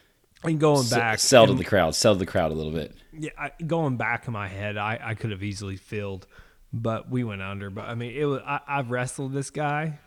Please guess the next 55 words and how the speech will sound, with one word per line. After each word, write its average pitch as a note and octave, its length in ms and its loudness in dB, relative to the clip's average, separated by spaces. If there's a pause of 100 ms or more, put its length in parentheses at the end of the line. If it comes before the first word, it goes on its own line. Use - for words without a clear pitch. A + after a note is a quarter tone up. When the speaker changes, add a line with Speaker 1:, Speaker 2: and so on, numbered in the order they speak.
Speaker 1:
before. C#3+ 520 -4
Speaker 2:
Yeah. G2 300 2
Speaker 1:
Like, A#2+ 160 -4
he's C#3 200 0
super. C#3+ 300 -2
He's C3+ 220 0
actually B2 400 -2
about A2 240 -2
to A2+ 60 -12
go A#2 120 -4
to A2 80 -4
London G#2+ 520 -2
for A2 140 -6
some G#2+ 220 -4
dates G#2+ 380 -8
and G#2+ 160 -6
stuff. G#2+ 460 -10
The A#2 80 -12
guy G#2 200 -6
that G#2 120 -10
I G2+ 60 -8
wrestled, G#2 400 -12 (680)
but A2+ 280 -2
um, G2+ 320 -6 (600)
me C3+ 140 0
and A#2+ 80 -2
him A#2+ 240 -2
wrestled A2+ 360 -4
before, A2 420 -6
and G2+ 100 -6
he's A2+ 220 -4
like, A2+ 160 -6
"Hey, D#3+ 240 -2
I D3 40 -2
don't D3 220 -2
care D#3 220 -2
if D3+ 100 -12
you C3+ 80 -4
guys C3 300 -4
wrestle B2 400 -6
people C3 360 -4
you A#2+ 140 0
had C3 160 -2
before." B2 320 -6
And A2 180 -2
he C#3 160 2
was A#2+ 140 2
the, A#2 160 -4 (100)
I D3+ 120 -2
knew C#3+ 180 4
some B2 260 -2
of A#2 60 0
the A2+ 100 0
other C3 200 -2
guys, C#3+ 360 0